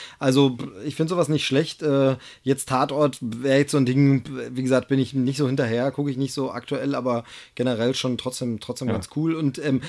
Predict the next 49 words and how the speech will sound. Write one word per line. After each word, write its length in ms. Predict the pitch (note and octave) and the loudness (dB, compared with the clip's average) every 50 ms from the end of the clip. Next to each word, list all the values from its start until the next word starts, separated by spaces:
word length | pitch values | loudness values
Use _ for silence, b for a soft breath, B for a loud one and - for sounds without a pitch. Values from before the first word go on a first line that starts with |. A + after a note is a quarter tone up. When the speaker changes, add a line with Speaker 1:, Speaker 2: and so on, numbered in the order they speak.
| B - | B -4
Speaker 1:
dann 160 | - B2+ C3 | -2 0 0
hast 160 | C#3+ D3 - | 0 -2 0
du 40 | F3+ | 0
ja 80 | E3 C#3+ | 0 0
quasi 340 | - - C3+ D3+ D#3+ D#3+ D3+ | 0 0 -2 0 0 -2 -2
bestimmt 380 | C3+ C#3+ C3+ - - F#3+ G#3+ - - | -2 -2 -2 -2 -4 -6 -6 -6 -6
eine 140 | D3+ - | -6 -4
Aufwandsentschädigung 760 | - E3+ F3 - G#3 F#3+ - G3 E3+ - - F3+ F#3 F#3 F3+ F#3 | -2 -4 -2 -2 -4 -4 -4 -6 -4 -2 -2 -2 -2 -2 -2 -4
bekommen 380 | F3 E3+ - - F3 F#3 - - | -4 -4 -4 -4 -4 -4 -4 -4
und 280 | E3 D#3+ D3 C#3 - | -4 -4 -4 -4 -6
l-, 260 | D#3 D3+ C#3+ C#3 D3+ | -8 -8 -8 -8 -4
dann 220 | C3 C#3+ C#3+ D3+ C#3+ | -2 0 0 0 2
Speaker 2:
Ja. 100 | A2 A#2 C3+ | 2 2 2
Speaker 1:
quasi 140 | D3+ D3+ C#3+ | 2 0 0
deine 220 | D3 C#3+ C#3+ D3 C3+ | 0 0 0 0 0
Gebührengelder 840 | C3+ B2+ G#2+ D3+ F#3+ A#3 A3+ G3+ D#3 D#3 D#3+ F3 G3 G3 F#3 E3+ | 0 -2 0 2 4 4 4 2 2 2 2 4 4 4 2 2
selber 340 | C3+ C#3 D3+ G3 G3+ F#3 E3+ | 2 2 2 2 2 0 0
zurückbekommen. 760 | - D#3+ D3+ E3+ - _ - B2+ - - A#2+ A#2 G#2+ G2+ F#2+ | 0 -2 -4 -4 -6 _ -14 -8 -4 -2 -2 -2 -2 -4 -4
Also 400 | - A2+ B2+ A2+ A2 G#2+ G2+ F#2+ b b b b b b b b b - - - _ _ _ _ _ _ _ | -4 -4 -4 -4 -4 -4 -6 -8 b b b b b b b b b -20 -20 -20 _ _ _ _ _ _ _
Speaker 2:
Sozusagen, 720 | _ - - A2+ C3+ - - G3+ E3+ A#2+ D#3+ F3+ E3+ B2 G2 | _ -6 -2 -2 0 0 0 0 2 4 4 4 4 4 2
also 160 | A2+ G2+ G2+ | 0 0 -2
fast 460 | - - - D#3+ F#3+ - - - - | -4 -2 0 0 2 0 -2 -4 -4
zwei, 440 | - - - - - C#3 C3+ D3+ E3+ F3+ | -6 -6 -4 -4 -2 0 2 2 2 2
äh, 400 | F3 D3+ - - F#2+ C#3 C#3 C#3 | 2 0 0 0 0 -2 -2 -2
zwei 280 | - - D3+ C#3+ D3+ | -4 -4 -2 -2 -2
Quartale 500 | - - - D#3+ - - E3+ F#3 E3 A2+ F#2+ - | -2 -2 -4 -2 -2 -2 -4 -2 -2 -2 -2 -2
Speaker 1:
Wobei 220 | G#2 A#2 A#2 B2+ C3+ | -2 0 2 2 2
es 60 | D3 C#3 | 2 4
Speaker 2:
sozusagen. 100 | C#3 D#3 | 4 2
Speaker 1:
heißt 160 | E3 - - | 2 2 2
ja 60 | E3+ | 0
nicht 120 | D3+ D3 C#3 | 0 0 0
mehr 80 | D#3 C3+ | 0 2
Speaker 2:
Fast. 100 | C3 B2+ A#2 | 2 0 0
Speaker 1:
Gebühr, 160 | B2 C#3+ E3 | 0 0 0
es 160 | E3 C#3+ - | 0 -2 -2
heißt 240 | C3 C3 C3 - - | 0 0 0 0 0
ja, 160 | C#3 B2+ A#2+ | 0 0 0
äh, 220 | A2+ F2 A#2 A2+ A2+ | 0 -2 -2 -4 -4
Rundfunkbeitrag, 1120 | G#2 A#2 A#2+ C3+ B2+ - C3 A#2+ G2+ - G2+ G2 G#2+ G#2+ - - - E2+ E2 E2 - - | -2 -2 -2 -2 -2 -2 -4 -6 -4 -4 -4 -4 -4 -6 -8 -10 -12 -12 -12 -12 -12 -12
ne? 80 | G2+ F#2+ | -12 -12
Ist 120 | F#2 - | -12 -10
ja 80 | - F#2+ | -10 -10
mittlerweile 400 | F#2+ F#2+ - F#2+ F2+ F2+ F2+ F2+ | -10 -10 -10 -10 -10 -8 -8 -8
Speaker 2:
Das 40 | G2 | -6
Speaker 1:
nicht 100 | G2+ - | -6 -6
Speaker 2:
ist 80 | - | -6
Speaker 1:
mehr, 100 | - G#2+ | -6 -6
Speaker 2:
richtig. 340 | F2 F2 - - - B B | -8 -8 -10 -12 -12 B B